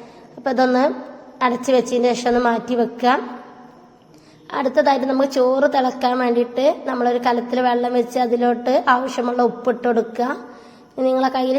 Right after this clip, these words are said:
ചെറുനാരങ്ങ ഉണ്ടെന്നുണ്ടെങ്കിൽ അതും കൂടി ഒന്ന് പിഴിഞ്ഞ് കൊടുക്കുക. ഇതേപോലെ ഗ്രാമ്പു, കറുവപ്പട്ട, ഏലക്ക, ഇത് മുഴുവൻ നമ്മൾ ഈ വെള്ളത്തിലോട്ട് ഇട്ട് കൊടുക്കുകയാണ്. എന്നിട്ട്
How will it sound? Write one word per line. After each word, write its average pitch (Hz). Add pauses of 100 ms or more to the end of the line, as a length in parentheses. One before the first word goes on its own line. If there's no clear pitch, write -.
ചെറുനാരങ്ങ 262
ഉണ്ടെന്നുണ്ടെങ്കിൽ 247
അതും 240
കൂടി 240
ഒന്ന് 233
പിഴിഞ്ഞ് 233
കൊടുക്കുക. 233 (540)
ഇതേപോലെ 247 (240)
ഗ്രാമ്പു, 247 (440)
കറുവപ്പട്ട, 240 (640)
ഏലക്ക, 247 (1040)
ഇത് 254 (100)
മുഴുവൻ 247
നമ്മൾ 247 (120)
ഈ -
വെള്ളത്തിലോട്ട് 240
ഇട്ട് 247
കൊടുക്കുകയാണ്. 233 (840)
എന്നിട്ട് 247